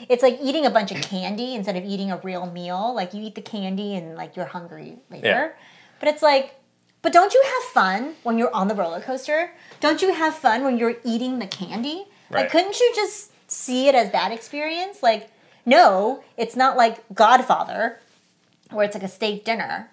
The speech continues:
Speaker 1: you know, but it's like, yes, it is, like, you know, fun, and it's, like, fun in the moment. So it's kinda sad that critics can't, like, com-, compartmentalize
Speaker 2: Yeah,
Speaker 1: it like that,
Speaker 2: yeah.
Speaker 1: I guess. For me, like, that's what I'm do-,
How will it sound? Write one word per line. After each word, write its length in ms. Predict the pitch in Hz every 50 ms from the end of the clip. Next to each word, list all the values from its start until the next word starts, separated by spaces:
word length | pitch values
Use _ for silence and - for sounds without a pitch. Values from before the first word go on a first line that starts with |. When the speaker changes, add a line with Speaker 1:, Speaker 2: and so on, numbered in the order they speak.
| 330 -
Speaker 1:
you 140 | 226 214
know, 220 | 202 185 180 185 190
but 100 | 226 220
it's 200 | 214 220 - -
like, 360 | 247 214 196 190 190 - - _ _ _ _ - - - -
yes, 640 | 226 190 254 269 226 160 165 208 233 - - - -
it 140 | 220 208 196
is, 180 | 220 240 240
like, 240 | 233 214 202 196 - _ _ _ _ _
you 120 | - 220 196
know, 120 | 170 156
fun, 600 | - - - - 262 233 202 175 170 170 175 180
and 200 | - - 196 185
it's, 220 | 190 180 - -
like, 180 | 202 175 175 180
fun 320 | - - - 220 220 226
in 100 | 233 226
the 60 | 202 190
moment. 580 | 190 180 170 175 170 - 190 - 196 - - _ _ _ _ _ _ _ _ _
So 140 | - - 240 233
it's 200 | - 247 240 -
kinda 200 | - 415 554 605 - -
sad 260 | 269 247 247 254 254
that 360 | - 208 190 185 180 - - _ _ _ _ _ _ _ _ _ _ _ -
critics 400 | - - 233 214 214 214 - -
can't, 340 | - - 226 196 175 - -
like, 320 | 175 151 156 - - - _ _ _ _ _ _ _ _ _ _ _ _ _ _ _ _ _ _ _ _ _ _ _ _ _ -
com-, 200 | - 220 208 190 - - - 208 -
compartmentalize 760 | - - 240 - - 247 - - 202 185 175 190 - 254 247 247
Speaker 2:
Yeah, 200 | 254 220 196 180
Speaker 1:
it 40 | 277
like 160 | 294 294 302
that, 100 | 311 311
Speaker 2:
yeah. 100 | - -
Speaker 1:
I 20 | -
guess. 240 | 339 339 339 339 -
For 100 | 277 262
me, 220 | 254 269 320 349
like, 200 | 320 233 220 -
that's 260 | - 220 233 240 240 254
what 80 | 214
I'm 180 | 196 233 262 240
do-, 140 | 214 190